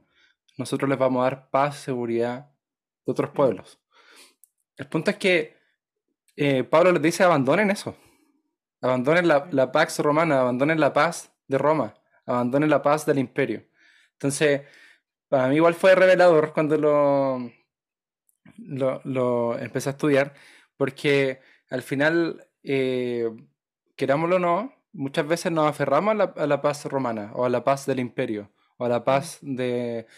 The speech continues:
Speaker 1: de la cultura o a la paz de un buen trabajo, a la paz de hartos recursos, a la paz
Speaker 2: Mm.
Speaker 1: de una familia que nos,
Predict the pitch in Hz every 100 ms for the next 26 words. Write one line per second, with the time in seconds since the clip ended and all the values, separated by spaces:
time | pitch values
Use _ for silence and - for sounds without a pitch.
0 | - - _ 123 139 131 120 117 - 135
1 | 110 95 _ _ _ _ _ _ _ 127
2 | 123 139 143 - 127 120 117 113 104 120
3 | 120 - 110 - _ _ _ _ _ _
4 | 123 120 113 131 139 135 131 123 120 -
5 | 117 107 104 123 127 - - 113 117 _
6 | _ _ _ 120 123 110 135 143 - -
7 | _ - 131 135 127 127 120 135 135 127
8 | 117 113